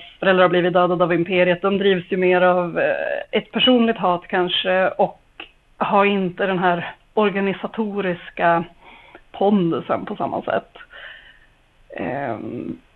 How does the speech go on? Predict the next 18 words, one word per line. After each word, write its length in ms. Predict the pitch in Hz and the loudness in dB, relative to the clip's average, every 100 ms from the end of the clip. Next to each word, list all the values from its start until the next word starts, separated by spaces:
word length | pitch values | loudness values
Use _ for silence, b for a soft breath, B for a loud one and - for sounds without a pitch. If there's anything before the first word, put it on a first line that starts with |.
| _ _ _ _ _ _ _ _ _ _ _ _ _ - - | _ _ _ _ _ _ _ _ _ _ _ _ _ -16 4
så 140 | 214 196 - _ _ - | 6 6 2 _ _ 2
i 120 | 220 | 8
mina 440 | 214 233 226 247 | 10 12 12 12
ögon 560 | 214 208 196 208 208 196 | 12 10 8 4 4 2
så 80 | 208 | 0
känns 200 | 233 208 | 0 4
det 60 | |
mest 340 | 208 254 - - | 6 6 4 -2
sannolikt 640 | 202 185 180 180 175 170 - _ _ _ _ _ _ _ _ _ - | 2 4 4 4 2 -2 -10 _ _ _ _ _ _ _ _ _ -4
med 220 | 196 196 185 | 0 2 2
en 200 | 196 185 | 2 2
ny 260 | 180 180 | 2 2
republik 600 | 160 - 180 190 170 170 - - _ | 0 -2 -4 -2 -2 -4 -14 -20 _
när 180 | 196 180 | 2 4
imperiet 540 | 170 175 180 170 156 - | 4 0 2 2 0 -2
störtas, 440 | 160 - 139 120 - - | -4 0 -2 -2 -6 0
för 260 | 160 170 170 | 4 6 6
att 300 | 147 - | 2 0